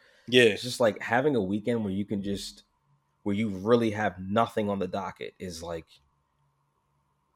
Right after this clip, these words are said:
Speaker 2: sometimes it's
Speaker 1: Amazing.
Speaker 2: the best weekend.
Speaker 1: It really is. How was your weekend?
Speaker 2: My weekend was great, man. I actually did do something, though.
Speaker 1: Okay.
Speaker 2: Um,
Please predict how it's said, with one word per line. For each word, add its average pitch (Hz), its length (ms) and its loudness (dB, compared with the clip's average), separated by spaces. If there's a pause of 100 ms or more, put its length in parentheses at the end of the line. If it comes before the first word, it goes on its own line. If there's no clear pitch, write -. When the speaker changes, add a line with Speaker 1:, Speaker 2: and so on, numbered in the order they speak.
(380)
Speaker 2:
sometimes 139 480 2
it's 104 100 -6
Speaker 1:
Amazing. 92 120 -8
Speaker 2:
the - 80 -2
best - 220 -2
weekend. 110 460 -8 (440)
Speaker 1:
It 117 240 -6
really 123 240 -4
is. - 320 -8
How 131 160 4
was 131 80 4
your 139 100 4
weekend? 92 300 -6 (540)
Speaker 2:
My 117 100 6
weekend 196 300 6
was 135 100 0
great, 120 220 6
man. 98 180 0
I - 120 6
actually 151 340 4
did 120 200 2
do 101 140 -4
something, 76 380 -10
though. 87 320 -10
Speaker 1:
Okay. 98 240 4
Speaker 2:
Um, 87 240 -6